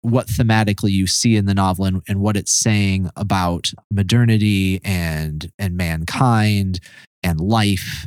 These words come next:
and trying to, uh, meddle with life that are really applicable, th-, that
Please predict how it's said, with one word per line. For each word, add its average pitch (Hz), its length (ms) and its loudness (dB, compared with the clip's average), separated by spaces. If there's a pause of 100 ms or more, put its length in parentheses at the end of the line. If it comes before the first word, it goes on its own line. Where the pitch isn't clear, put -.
and 85 220 -2
trying 85 340 -2
to, 71 540 -4
uh, 73 120 -8
meddle 104 680 0
with 104 260 -2
life 92 480 0 (260)
that 98 220 0
are 90 180 0
really 117 380 2
applicable, 92 800 0
th-, 107 260 -4
that 101 540 -2